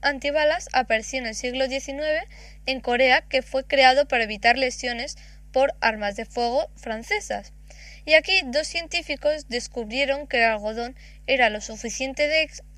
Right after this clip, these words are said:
lo suficiente denso y podía proteger el cuerpo humano de cuer-, de ciertos proyectiles.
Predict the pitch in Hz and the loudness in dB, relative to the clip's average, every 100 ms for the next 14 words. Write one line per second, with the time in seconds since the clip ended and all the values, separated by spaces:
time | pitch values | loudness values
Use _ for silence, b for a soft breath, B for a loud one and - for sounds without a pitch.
0 | - 254 269 - 233 240 - 262 262 294 | -16 -6 -4 -4 -8 -10 -6 -4 0 0
1 | 320 311 311 320 B B B B 277 269 | 0 -4 -6 -8 B B B B -2 0
2 | 277 285 247 220 220 233 226 208 226 233 | 2 2 -2 -6 -6 -2 -2 -2 -6 -2
3 | 262 262 262 262 285 b b 247 285 285 | -2 -2 -4 -4 -10 b b 2 4 4
4 | - 247 254 - - - 254 233 247 - | 2 0 0 -4 -16 -16 -10 -6 -4 -2
5 | 226 240 247 226 214 196 - 208 - - | -4 -4 -6 -8 -8 -8 -10 -14 -14 -18